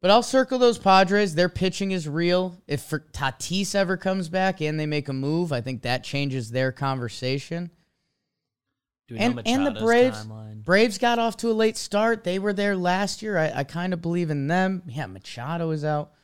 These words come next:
Speaker 1: Okay, that makes their series loss feel a little better.
Speaker 2: Yeah. Bra-, Braves, I guess, kind of in the same bucket as the Red Sox. Slow starts and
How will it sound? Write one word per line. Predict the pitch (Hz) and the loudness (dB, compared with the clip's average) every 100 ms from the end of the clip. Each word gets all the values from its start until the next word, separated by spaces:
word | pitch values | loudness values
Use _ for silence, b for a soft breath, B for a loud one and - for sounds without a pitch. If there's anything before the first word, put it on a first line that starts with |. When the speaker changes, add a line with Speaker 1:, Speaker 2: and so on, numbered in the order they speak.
| _ _ | _ _
Speaker 1:
Okay, | 175 170 151 | -12 -4 -2
that | 143 156 | 0 -2
makes | 170 160 | -2 -2
their | - 151 | 0 0
series | - 147 139 | 0 -2 0
loss | 131 127 - | 0 -2 -2
feel | 131 120 | -2 -2
a | |
little | 107 120 120 | -2 -4 -2
better. | 127 127 127 - _ | 0 0 -2 -6 _
Speaker 2:
Yeah. | 110 95 92 _ _ _ | -20 -18 -20 _ _ _
Bra-, | 123 120 117 113 | -10 -8 -8 -10
Braves, | - 101 135 147 147 | -14 -14 -4 -2 -2
I | 127 | -4
guess, | 110 117 170 - - b b b _ - | -4 -6 -6 -10 -14 b b b _ -10
kind | 113 156 | -8 -6
of | 147 | -8
in | |
the | 123 | -8
same | 110 117 110 | -10 -10 -10
bucket | 104 98 98 | -12 -14 -14
as | 92 | -18
the | 90 92 | -16 -16
Red | 82 82 | -16 -16
Sox. | 85 90 - | -16 -16 -14
Slow | - 101 | -14 -14
starts | 92 - 92 95 92 - | -12 -12 -12 -12 -12 -16
and | 98 90 90 | -14 -16 -18